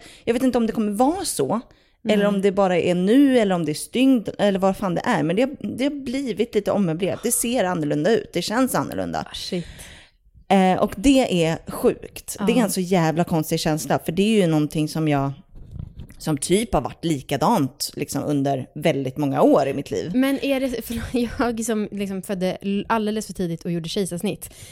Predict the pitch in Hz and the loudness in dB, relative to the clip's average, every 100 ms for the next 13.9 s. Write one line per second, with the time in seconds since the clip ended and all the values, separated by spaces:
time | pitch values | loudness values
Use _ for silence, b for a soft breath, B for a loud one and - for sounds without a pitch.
0 | B - 175 165 190 180 196 165 - - | B -4 -2 0 2 2 2 -2 -8 -14
1 | _ _ - 196 214 220 208 202 202 196 | _ _ -6 0 0 0 -4 -2 -2 -4
2 | 220 - 220 - 226 208 185 170 165 156 | -6 -4 -6 -2 -2 -2 -4 -4 -4 -6
3 | - 190 170 156 170 - 214 233 233 139 | -4 -6 -4 -6 -8 -4 -4 -4 -4 -6
4 | 151 175 B B B 208 202 240 202 202 | -6 -8 B B B 0 2 2 2 2
5 | - 190 180 - 208 180 175 202 170 214 | 2 2 0 -2 -2 -2 -2 -4 -4 -6
6 | - 196 170 - 247 214 220 254 214 196 | -4 -2 -4 -2 -2 0 -2 -2 -2 -2
7 | 208 190 190 180 175 190 208 175 262 - | -2 -4 -4 -4 -4 -2 -2 -2 -4 -6
8 | - b b b b - - _ 214 226 | -14 b b b b -20 -20 _ 4 6
9 | 247 - - 226 240 214 254 247 240 220 | 4 2 0 0 0 2 2 4 2 2
10 | 202 240 214 220 277 254 175 185 175 190 | 2 2 2 4 4 4 2 0 -2 2
11 | 202 123 170 220 190 170 165 156 131 - | 2 2 2 2 2 0 -2 -4 -2 0
12 | 170 165 147 143 143 139 135 - 127 131 | 2 4 4 2 2 0 -2 -2 0 2
13 | 147 - 202 165 139 - 175 - 185 | 0 -2 -2 -2 -2 -2 -2 -4 -6